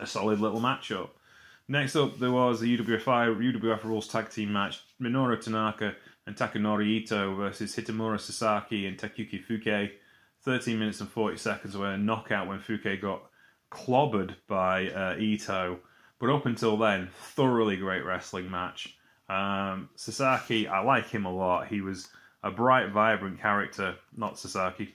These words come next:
I'm thinking of the wrong person. Let me get the right guy in there. Um, there, yeah, it was Sasaki. No, it was, it was Sasaki. He was trying really hard to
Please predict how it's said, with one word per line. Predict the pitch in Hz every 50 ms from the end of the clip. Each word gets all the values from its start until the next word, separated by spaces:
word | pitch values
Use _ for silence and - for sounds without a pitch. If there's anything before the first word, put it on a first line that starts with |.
| - 107
I'm | 98
thinking | - - 104 - 110
of | 98 95
the | 95
wrong | 104 104 101
person. | 95 104 98 95 90 - 92 98
Let | 123 131
me | 131
get | 123
the | 113 110
right | 110 107 101
guy | 104 101 95
in | 92 90
there. | 90 87 85 - _ _ _ _ _ _ - - _ _
Um, | - 101 98 98 98 98 98 95 95 95 92 92 _ _ _ _ _ _ _ _ _ _ _ _ _ _ _ _ _ _ _ _ _ _ 139 -
there, | 208 220 220
yeah, | 233 226 196
it | 135 120
was | 151 185 180 -
Sasaki. | - 147 135 - 131 123 120 123 143 151 139 123 113 139
No, | 151 151
it | 143 139
was, | 147 147 143 - - _ - - - - _ _ -
it | 170
was | 180 185 175 -
Sasaki. | - 135 - 123 117 117 - 117 107
He | 120 143 143
was | 135 135
trying | - - 147 143 139 127 120 113
really | 113 123 123 120 117 110
hard | 101 107 110 107 104 104 98 -
to | - - 104 101 98 92